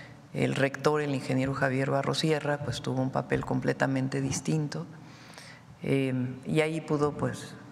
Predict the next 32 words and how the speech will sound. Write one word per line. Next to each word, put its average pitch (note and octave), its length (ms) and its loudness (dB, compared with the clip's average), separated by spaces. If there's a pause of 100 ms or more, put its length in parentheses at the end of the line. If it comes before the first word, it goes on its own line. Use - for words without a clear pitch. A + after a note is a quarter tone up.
regresar C#3 640 4
a C3+ 200 0
continuar C3+ 440 2
sus C#3+ 220 -2
estudios C#3+ 580 0
y C#3 60 -2
también, C3 680 2 (500)
posterior E3+ 540 4
a G3+ 80 2
ello, F3+ 320 -2
pudo D3+ 280 2
conseguir, C3+ 640 2
eh, B2 260 0 (400)
pues, F#3 180 4
a F3+ 80 4
partir G#3+ 340 2
de G#3+ 100 2
los F3+ 180 0
concursos F3 480 2
académicos, E3+ 680 2
una D3 240 0
plaza C#3 480 0 (720)
en C3 180 4
la C3 80 2
Facultad C#3 360 2
de D3 120 0
Ciencias C#3 400 2
de C#3+ 80 4
la D3+ 120 2
unam. F#3 300 2
Hoy D3 160 2
es - 380 -2